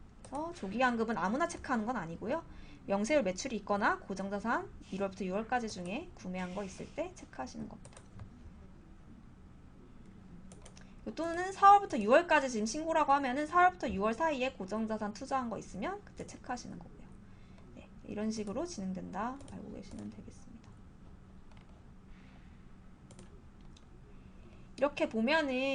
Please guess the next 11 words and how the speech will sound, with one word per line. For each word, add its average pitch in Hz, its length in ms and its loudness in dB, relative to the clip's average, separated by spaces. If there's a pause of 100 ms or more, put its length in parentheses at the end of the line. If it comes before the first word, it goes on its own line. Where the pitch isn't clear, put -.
(140)
이제 190 300 0
저는 214 340 2
이제 202 100 0
제일 226 500 2 (180)
많이 190 520 2 (400)
쓰이는 349 440 -2
업종을 233 640 2 (240)
이제 190 140 -4
대상으로 220 460 2
하기 302 260 0
때문에 233 500 0